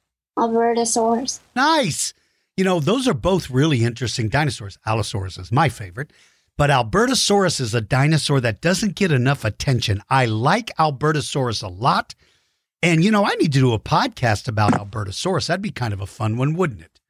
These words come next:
Speaker 2: Yeah, I think so. So that's the, the meat eaters. What about plant eaters? Do you have a favorite plant-eating dinosaur?
Speaker 1: I like Parasaur.
Speaker 2: Not, oh,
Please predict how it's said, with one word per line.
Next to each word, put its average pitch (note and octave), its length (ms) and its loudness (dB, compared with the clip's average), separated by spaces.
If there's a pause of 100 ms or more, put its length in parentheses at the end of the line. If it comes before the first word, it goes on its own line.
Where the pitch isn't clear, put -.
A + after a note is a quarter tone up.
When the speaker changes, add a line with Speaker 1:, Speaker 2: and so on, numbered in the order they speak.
(480)
Speaker 2:
Yeah, E3+ 240 2
I E3 100 2
think F3+ 240 0
so. D#3 380 2 (340)
So D#3+ 540 2
that's D#3 360 0
the, C#3+ 140 0 (180)
the C3 160 0
meat F#3 320 2
eaters. G2+ 380 -4 (100)
What F#3+ 200 2
about F#3 280 0
plant F#3+ 440 0
eaters? G2+ 240 -6
Do - 120 -8
you B2 120 2
have C3 260 4
a G#3+ 80 2
favorite G#3 460 -2
plant-eating G#3+ 540 0
dinosaur? A3+ 560 -6 (500)
Speaker 1:
I D#4+ 160 4
like C#4+ 540 4 (1500)
Parasaur. C4 800 2 (640)
Speaker 2:
Not, C3 400 0
oh, D3 600 2